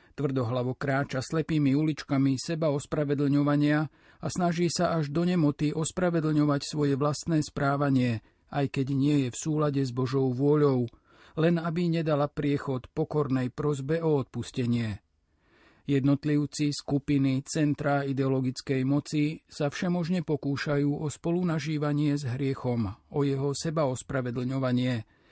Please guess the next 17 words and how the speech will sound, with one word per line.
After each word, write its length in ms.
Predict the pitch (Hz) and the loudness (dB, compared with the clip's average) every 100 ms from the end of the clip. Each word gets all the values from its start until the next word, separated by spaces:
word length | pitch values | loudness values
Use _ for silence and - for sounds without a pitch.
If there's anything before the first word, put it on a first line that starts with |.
| - - - | -20 -14 -8
A 40 | 135 | -4
to 160 | 120 | -4
všetko 400 | - 147 - 139 | -4 -6 -4 -4
v 100 | - 147 | -2 -4
titanskom 560 | 143 139 135 143 127 | 0 -2 0 -2 -2
úsilí, 720 | 143 143 - 156 147 151 156 160 _ | 0 -2 -2 -2 0 0 -2 -6 _
čiže 400 | - 143 139 131 | -6 -2 0 0
odsúdenom 720 | - 139 - 127 127 127 120 | -2 -4 -2 -2 0 0 0
na 160 | 120 139 | 2 2
neúspech, 600 | 151 147 143 - 147 151 - - - - - | 2 2 0 0 0 0 -4 -16 -20 -16 -6
aby 160 | 139 175 | -4 -2
sa 160 | 180 | -2
cítili 480 | 165 175 165 151 151 | -4 -2 -2 -2 0
spravodliví 960 | 151 - 143 143 147 123 117 120 120 123 - _ - | -2 -4 -2 0 0 0 -2 0 -2 -2 -8 _ -2
a 80 | 139 135 | 0 2
nie 240 | 151 156 | 2 0
ospravedlnení, 1120 | 147 160 - 156 127 117 120 120 123 123 127 | -2 -8 -4 -2 -2 0 0 2 2 2 0